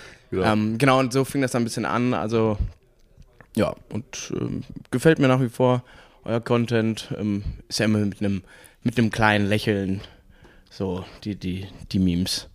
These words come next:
Speaker 1: So ist es. Auch wenn du natürlich viel unterwegs bist, vermutlich, weil du überall drehst, nimmst du dir so immer ein, äh, Stück Köln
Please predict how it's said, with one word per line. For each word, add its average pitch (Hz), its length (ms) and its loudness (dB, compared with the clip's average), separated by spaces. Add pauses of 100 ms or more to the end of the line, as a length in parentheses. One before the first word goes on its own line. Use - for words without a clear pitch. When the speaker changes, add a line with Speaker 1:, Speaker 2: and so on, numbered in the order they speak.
Speaker 1:
So 92 180 4
ist 90 120 4
es. 82 260 -2
Auch 98 180 4
wenn 104 160 6
du 98 300 4
natürlich 98 420 2
viel - 140 2
unterwegs 98 400 4
bist, - 160 -4
vermutlich, 92 340 0
weil 92 80 6
du 90 100 6
überall 90 320 6
drehst, 95 480 2 (540)
nimmst 98 220 4
du - 20 2
dir 92 140 6
so 95 120 8
immer 98 220 10
ein, 95 160 2
äh, 90 480 8
Stück - 380 0
Köln 113 460 6